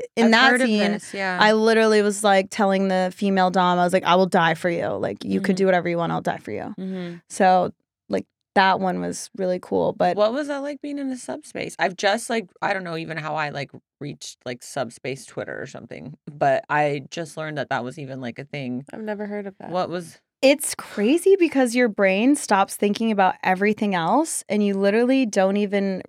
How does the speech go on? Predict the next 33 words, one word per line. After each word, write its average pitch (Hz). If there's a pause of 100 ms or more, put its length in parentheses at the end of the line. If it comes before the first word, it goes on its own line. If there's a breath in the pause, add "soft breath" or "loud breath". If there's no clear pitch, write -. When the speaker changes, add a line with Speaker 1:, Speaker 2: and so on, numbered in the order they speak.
(140)
Speaker 1:
realize 190
that 185
you're 185
a 180
person, 220
and 202
you 196
just 202
think 196
about 190
how 180
bad 180
you 185
wanna 175
please 175 (380 loud breath)
Speaker 2:
Yeah, 262
do 208
you 220
just 240
Speaker 1:
the 202
other 185
person. 190 (180)
Speaker 2:
le-, 185
you 202
Speaker 1:
Like, 214
it's 247
Speaker 2:
leave 247
Speaker 1:
almost 269
like 294
you 262
Speaker 2:
behind 220
Speaker 1:
get -
high. 190